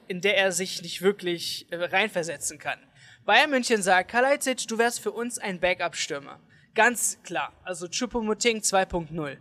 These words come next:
Du bist nicht in der Startelf, ähm, und wir haben auch nicht unbedingt jetzt direkt vor, in naher Zukunft mit dir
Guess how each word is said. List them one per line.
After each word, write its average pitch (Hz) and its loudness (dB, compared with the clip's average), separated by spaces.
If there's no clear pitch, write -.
Du 196 -6
bist 220 2
nicht 226 -2
in 208 -2
der 180 0
Startelf, 233 2
ähm, 180 4
und 185 -6
wir 202 4
haben 196 2
auch 190 -2
nicht - -8
unbedingt 196 -2
jetzt 190 0
direkt 175 0
vor, 190 0
in 165 -6
naher 160 -4
Zukunft - -6
mit 165 -8
dir 170 2